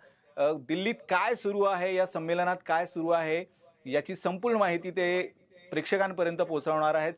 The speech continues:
सध्या त्यांच्यासोबत काही मराठी रसिक आहेत. विवेक सर, काय माहिती आहे, कशा प्रकारे संमेलनाचा उत्साह आहे? सकाळी ग्रंथदिंडी झाली, त्यानंतर उद्घाटन झालं, काय सांगाल?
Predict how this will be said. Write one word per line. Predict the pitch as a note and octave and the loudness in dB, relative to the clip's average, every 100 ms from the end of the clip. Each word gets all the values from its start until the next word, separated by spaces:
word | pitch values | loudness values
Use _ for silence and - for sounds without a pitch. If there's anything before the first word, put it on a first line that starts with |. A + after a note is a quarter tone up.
| - | -6
सध्या | C3+ C#3+ D3 | -6 0 -2
त्यांच्यासोबत | C#3+ C3+ D3 C#3+ C#3+ C#3+ | -2 -6 -6 -4 -4 -4
काही | C#3 C3+ | -4 -4
मराठी | C#3+ A#2 F3 A#3 A#3+ | -4 0 2 2 0
रसिक | F#3 F3+ F3+ | 0 0 0
आहेत. | E3+ F#3+ - - - - _ _ _ | 0 -2 -8 -20 -20 -20 _ _ _
विवेक | D3 A3+ B3+ | 0 0 0
सर, | B3 B3 | 0 -2
काय | - G#3+ G3 A#3+ | -2 -2 0 0
माहिती | A3+ G3 G3 G#3+ | -2 -4 0 2
आहे, | G3+ G#3 | 2 0
कशा | F#3+ D#3+ | -2 0
प्रकारे | F#3+ F#3+ F3+ F#3+ F#3+ | 2 2 2 2 0
संमेलनाचा | F3+ E3 E3+ E3+ F3 E3 F3+ | -2 0 2 2 2 2 2
उत्साह | F3 D3+ - - E3+ F3 | 2 0 -6 -2 0 2
आहे? | E3+ D#3 D3+ E3 - - - | 0 0 -2 -6 -8 -20 -8
सकाळी | D3 D#3 D#3 D#3+ E3+ - - | -2 0 0 0 -6 -14 -6
ग्रंथदिंडी | C#3+ E3+ F3+ G3+ F3 D#3+ E3 | -2 -2 0 0 0 0 0
झाली, | D3 D3 D#3+ | 0 0 -2
त्यानंतर | D#3 C#3+ C#3+ D3 D3+ D3+ | 0 0 -2 -2 0 0
उद्घाटन | B2+ C3 D3+ D#3 E3 | -2 -4 -2 -2 -2
झालं, | D3+ D3 D#3 - _ _ _ - _ _ _ | 0 2 0 -2 _ _ _ -20 _ _ _
काय | - A3 | -2 -2
सांगाल? | G#3 D3+ A2+ | -2 -4 -4